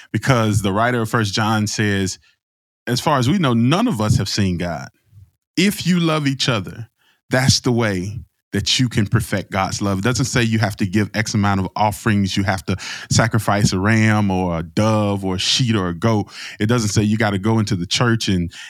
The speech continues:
and lay on the altar or weep and wail and cry.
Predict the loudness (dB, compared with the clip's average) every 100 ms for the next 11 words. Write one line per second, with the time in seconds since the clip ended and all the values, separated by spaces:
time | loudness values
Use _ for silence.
0 | -6 -2 0 2 2 2 2 0 2 0
1 | 2 2 2 2 0 0 -4 0 0 0
2 | 0 -2 0 0 0 0 -2 0 4 4
3 | 4 2 0